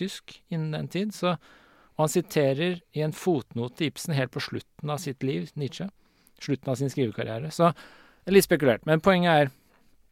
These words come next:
at det vi ser i Brand her, er jo at, eh, det er de gale som følger idealisten. Men på en annen side, du får ikke sånn kjemperespekt for massene her.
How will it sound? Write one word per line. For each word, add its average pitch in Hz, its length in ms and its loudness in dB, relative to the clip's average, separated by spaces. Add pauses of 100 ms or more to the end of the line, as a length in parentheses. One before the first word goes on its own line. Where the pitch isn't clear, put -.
(520)
at 147 240 0
det 135 160 2
vi 151 80 2
ser 127 240 4
i 143 80 2
Brand 135 280 0
her, 165 260 2 (340)
er 117 240 0
jo 165 160 2
at, - 240 -6
eh, 135 80 0 (800)
det 139 120 2
er 131 100 4
de 143 60 0 (120)
gale 120 440 4
som 147 140 -2
følger 110 540 0 (240)
idealisten. 131 640 0 (640)
Men 139 320 0 (160)
på 151 120 -2
en 156 100 -2
annen 127 180 -2
side, 135 340 -2 (720)
du 131 140 -4
får 113 220 2
ikke 180 140 -2
sånn 139 180 0
kjemperespekt 110 1000 -4
for 131 160 -4
massene 117 460 -4
her. 143 180 -2